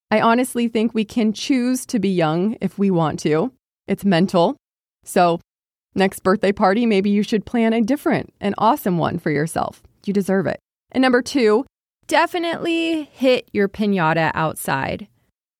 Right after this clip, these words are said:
I hope you enjoyed this lesson on birthday parties. Try to think about the birthdays in your life. Do any of them stand out? In other words, are some more memorable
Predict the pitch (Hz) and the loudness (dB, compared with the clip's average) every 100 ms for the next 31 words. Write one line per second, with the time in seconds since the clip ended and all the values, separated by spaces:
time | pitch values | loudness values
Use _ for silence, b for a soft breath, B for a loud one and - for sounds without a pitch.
0 | _ _ _ B - 233 277 269 254 269 | _ _ _ B -2 2 4 2 0 0
1 | 247 233 220 214 208 208 190 190 196 196 | 2 4 2 2 -2 -2 -4 -2 0 0
2 | 185 175 170 180 190 - 196 - 190 185 | 0 0 0 0 0 -2 -4 0 0 2
3 | 190 190 - _ _ _ _ - 370 320 | 0 -2 -6 _ _ _ _ -4 0 2
4 | 339 370 349 311 294 294 - 240 233 233 | 2 0 -2 -4 -4 -4 -2 2 0 0
5 | 240 202 202 - 233 214 208 202 - 196 | -2 0 0 0 0 2 2 -2 -2 0
6 | 185 185 202 202 214 262 - _ _ _ | 2 0 0 0 0 -2 -8 _ _ _
7 | _ _ - 226 - 214 226 226 208 202 | _ _ -2 -2 2 2 4 2 2 2
8 | 196 - - 196 185 202 196 156 160 285 | 0 -6 -2 2 2 2 0 -2 -2 -2
9 | - - - _ _ _ _ _ _ - | -6 -18 -20 _ _ _ _ _ _ -2
10 | 190 185 185 185 185 185 180 - - _ | 0 2 2 2 2 2 -2 -12 -18 _
11 | - 190 185 180 190 214 190 202 202 196 | -4 2 4 2 0 0 2 0 0 -2
12 | 185 185 185 175 175 185 196 214 240 311 | 0 0 0 0 0 0 0 0 -2 -4